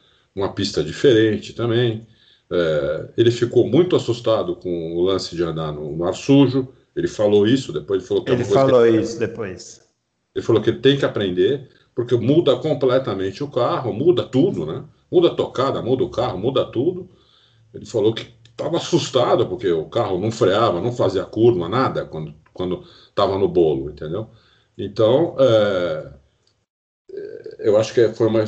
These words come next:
Speaker 1: uma primeira experiência boa. A equipe, eu vi o, o rádio da equipe, tem, tem no Twitter, tem em todo lugar, a equipe elogiando muito ele, é, falando até que ele,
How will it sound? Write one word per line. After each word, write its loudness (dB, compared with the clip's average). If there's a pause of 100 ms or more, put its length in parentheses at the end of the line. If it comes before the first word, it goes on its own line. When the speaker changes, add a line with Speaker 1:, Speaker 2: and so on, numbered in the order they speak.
(160)
Speaker 1:
uma -2
primeira 6
experiência 0
boa. 4
A 0
equipe, -4 (380)
eu 6
vi 2
o, 6 (380)
o -8
rádio 0
da 2
equipe, -4
tem, -2
tem -2
no -4
Twitter, -4
tem -4
em -12
todo 6
lugar, 0
a 0
equipe -4
elogiando 2
muito 2
ele, -4 (880)
é, -16 (480)
falando 2
até 2
que -12
ele, 0